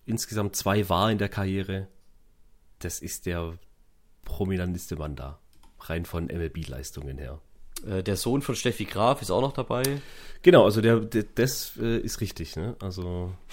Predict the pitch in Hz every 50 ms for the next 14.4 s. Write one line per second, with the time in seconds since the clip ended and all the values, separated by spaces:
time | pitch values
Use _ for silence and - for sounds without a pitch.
0 | - - - - - - - - - - - 107 101 - - - 98 104 - -
1 | - - - - - - 117 - - - 113 - - - 120 110 117 117 117 123
2 | 123 123 - - 117 110 110 107 107 104 95 92 90 - - 131 135 170 190 180
3 | 165 151 - 135 143 143 135 113 - - 95 82 85 85 85 - - 90 110 123
4 | 131 - - - - - - - - - - - - 110 123 135 139 139 - -
5 | 117 110 - - 101 131 131 127 127 110 101 117 117 123 - - 120 117 104 101
6 | 107 104 101 - - - - - 110 101 113 98 - 101 90 85 82 - - -
7 | - - - - - - - - - - - - - - - - - - 95 92
8 | 92 - - - - - 101 95 90 92 90 87 87 87 87 87 - - - -
9 | - - - - - - - - - - - - - - - - 98 - - -
10 | 90 90 90 87 - - - - - - - - - - - - - 101 95 -
11 | 92 85 85 82 80 82 82 - 80 - - - 80 78 80 73 82 80 71 67
12 | 69 - - - - - - - - - - - - - - - - 90 - -
13 | - - - - - - 92 98 92 90 - 85 78 87 80 - 82 - - 73
14 | 65 64 73 76 76 73 76